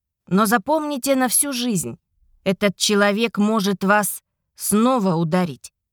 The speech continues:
снова устроить публичный безобразный скандал,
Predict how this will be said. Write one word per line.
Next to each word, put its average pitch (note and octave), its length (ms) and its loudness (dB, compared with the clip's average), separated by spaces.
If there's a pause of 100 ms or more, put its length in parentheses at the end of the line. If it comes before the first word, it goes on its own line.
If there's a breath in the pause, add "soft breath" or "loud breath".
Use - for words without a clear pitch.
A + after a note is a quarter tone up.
(220)
снова C#4 480 2
устроить B3+ 540 -2
публичный A#3+ 680 0 (240)
безобразный F#3+ 840 2
скандал, D#3 640 -2